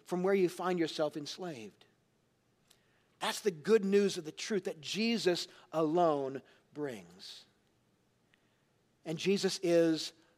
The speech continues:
the life. You see, Jesus wasn't just a good person who was really smart and wise and taught good things. Jesus amazingly and mysteriously is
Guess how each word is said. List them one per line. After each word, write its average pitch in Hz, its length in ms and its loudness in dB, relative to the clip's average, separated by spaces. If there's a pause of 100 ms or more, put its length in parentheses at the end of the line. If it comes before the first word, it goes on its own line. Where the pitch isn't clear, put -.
the 143 160 -2
life. 110 600 -10 (3250)
You - 60 -12
see, 202 160 -2
Jesus 226 500 -2
wasn't 208 320 2
just 190 260 2
a 175 40 0
good 165 280 -2
person 160 680 0 (380)
who - 100 0
was 175 160 4
really 185 180 0
smart 175 680 2 (400)
and 170 160 0
wise 165 520 6
and 156 120 -6
taught - 260 -8
good 156 140 -4
things. 135 460 0 (400)
Jesus 165 840 -2 (1120)
amazingly 214 800 4
and 185 160 -2
mysteriously 196 560 2
is 175 300 -2